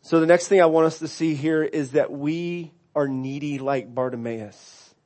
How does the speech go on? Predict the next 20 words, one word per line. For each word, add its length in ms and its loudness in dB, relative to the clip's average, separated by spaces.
Jesus 480 -6
is 140 -12
full 240 -4
of 80 -8
compassion 840 -6
and 160 -12
power, 540 -4
and 180 -6
we're 180 -4
needy. 640 -8
And 240 -6
that's, 380 -4
he's 280 -4
exactly 640 -4
who 260 -4
we 160 -6
need. 360 -12
Just 200 -8
like 280 4
Bartimaeus 680 2